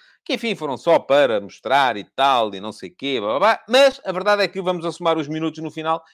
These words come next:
e dão estes mais de vinte por cento. Portanto, há aqui trabalho, há aqui desenvolvimento de jogadores formados em casa e o caminho para o Sporting Clube Braga,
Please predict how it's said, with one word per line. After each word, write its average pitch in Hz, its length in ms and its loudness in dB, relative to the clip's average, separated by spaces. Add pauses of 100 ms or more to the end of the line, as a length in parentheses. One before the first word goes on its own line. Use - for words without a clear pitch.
e 160 80 -8
dão 135 280 -6
estes 135 300 -8
mais 123 320 -4
de 101 80 -16
vinte 131 260 -8
por 92 140 -20
cento. 120 300 -14
Portanto, 123 340 -10 (220)
há 143 160 2
aqui 117 200 -4
trabalho, 104 560 -2 (220)
há 139 120 -2
aqui - 200 -6
desenvolvimento 117 600 -6
de - 40 -20
jogadores 117 300 -12
formados 110 300 -6
em 92 120 -12
casa 110 400 -4
e 123 100 -10
o 113 60 -10
caminho 110 320 -10
para 95 120 -12
o - 20 -6
Sporting 104 340 -12
Clube 92 200 -16
Braga, 117 300 -6